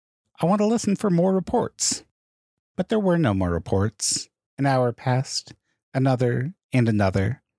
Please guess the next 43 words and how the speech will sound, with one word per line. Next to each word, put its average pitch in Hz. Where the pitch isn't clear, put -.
Jim 135
spun 131
the 123
dials 127
and 143
got 131
either 139
silence 156
or 170
the 170
cheerful 175
blatherings 131
of 160
some 190
inane 131
disc 120
jockey 95
who 180
prattled 170
on 104
as 123
though 139
nothing 123
had 101
happened. 110
Finally, 131
Jim 113
snapped -
the 107
set 92
off. -
"Censorship," 101
he -
said. 101
"Now 160
we're 165
going 147
to 123
see 135
what 123
it's 113
really 123
like." 120